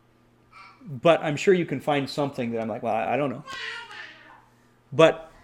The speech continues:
I'm not convicted by it, and I hate that because that's a really lame excuse, because a lot of people will say, "Oh, I'm not convicted by it," by things that are very clear in Scripture.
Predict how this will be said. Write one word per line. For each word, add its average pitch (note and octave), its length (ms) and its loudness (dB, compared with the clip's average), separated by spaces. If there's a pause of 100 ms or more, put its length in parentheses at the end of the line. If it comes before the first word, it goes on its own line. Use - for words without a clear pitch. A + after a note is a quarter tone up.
(140)
I'm D#3 140 2
not E3 260 4
convicted D3+ 640 2
by G#2+ 260 4
it, D3 220 0 (440)
and C3 120 -2
I A#2+ 80 0
hate D#3+ 320 4
that B2 280 4
because C3 420 2
that's C3+ 200 4
a B2 40 -2
really C#3 260 6
lame C3+ 340 4
excuse, E3+ 460 -2
because B2 300 -4
a B2+ 60 0
lot C#3+ 200 6
of D3 60 -8
people C#3+ 280 2
will C3 140 4
say, C3 160 4
"Oh, B2 120 6
I'm B2 100 2
not C3 160 0
convicted C3+ 400 2
by C3 140 6
it," B2+ 80 2
by B2 100 2
things C#3 220 0
that B2+ 80 0
are B2+ 40 2
very B2+ 160 4
clear C#3 260 6
in C3+ 80 -2
Scripture. - 440 -6